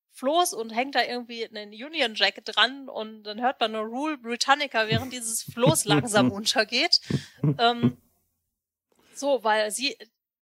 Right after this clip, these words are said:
Speaker 1: das Kind hat halt keine Zeit eigentlich Kind zu sein, weil es in diesem Weltkriegs-London aufwächst.
Speaker 2: Ja, stimmt.
Speaker 1: Und das, finde ich, ist ein total guter Punkt, um eine Geschichte zu erzählen und hier zu sagen, nee, du darfst aber Kind sein, ne?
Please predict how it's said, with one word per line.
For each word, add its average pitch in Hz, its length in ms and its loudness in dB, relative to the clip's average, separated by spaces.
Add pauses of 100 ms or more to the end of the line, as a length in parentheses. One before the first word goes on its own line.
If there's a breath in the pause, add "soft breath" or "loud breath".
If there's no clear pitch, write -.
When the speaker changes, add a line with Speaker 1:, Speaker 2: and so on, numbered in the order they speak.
(360)
Speaker 1:
das 269 200 0
Kind 330 220 -4
hat 262 100 0
halt 254 160 0
keine 262 280 0
Zeit - 380 2
eigentlich 202 420 0
Kind 220 220 -10
zu 247 200 -12
sein, 226 340 -2
weil 214 180 2
es 233 300 -6
in 240 180 -12
diesem 226 320 -18 (760)
Weltkriegs-London 196 1000 0
aufwächst. - 600 -14 (140)
Speaker 2:
Ja, 120 340 0
stimmt. 107 440 0
Speaker 1:
Und - 120 -12
das, - 300 -2
finde 311 200 -8
ich, - 80 -18
ist - 180 -8
ein 254 180 -18 (140)
total 294 580 -2
guter 277 300 -6
Punkt, 311 320 -14
um 247 120 -16
eine 247 120 -14
Geschichte 262 400 0
zu - 160 -6
erzählen 202 420 -6
und 220 100 -12
hier 254 120 -8
zu - 140 -12
sagen, 226 260 -6
nee, 285 160 -4
du 254 100 -12
darfst 302 400 0
aber 208 220 -2
Kind 196 340 -8
sein, 170 400 -2
ne? 226 140 -2